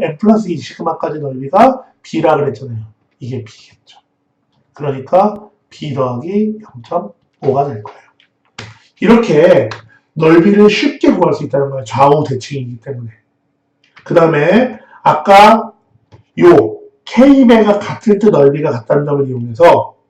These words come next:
우리가 두 개의 다른 정규 분포를 비교할 수 있게 되는데 그것을 뒤에서 배우는 표준 정규 분포의 정규화라고 불러요.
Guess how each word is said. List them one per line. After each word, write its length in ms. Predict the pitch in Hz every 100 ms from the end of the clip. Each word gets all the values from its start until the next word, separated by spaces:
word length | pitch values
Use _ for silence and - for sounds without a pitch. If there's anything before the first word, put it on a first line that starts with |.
| _
우리가 720 | - 139 143 143 151 220 - - _ _ _
두 260 | - 165 170
개의 260 | 202 180
다른 500 | - - 160 208 208
정규 400 | - 139 143 160
분포를 840 | 143 143 123 139 143 196 226 214 _ _ _ _ _ _ _ _ _ _ _ _ _ -
비교할 480 | 165 170 220 226
수 120 | 214 143
있게 180 | 117
되는데 580 | 131 120 117 156 - - _ _ _
그것을 480 | - 160 180 175
뒤에서 480 | 170 - 156 160 165
배우는 720 | 131 135 131 143 214 277 - _ _ _ _
표준 400 | - 247 254 240
정규 300 | 220 190 175
분포의 600 | 165 131 147 147 170 190
정규화라고 1120 | - 139 143 151 160 151 165 185 175 131 131
불러요. 360 | 127 120 117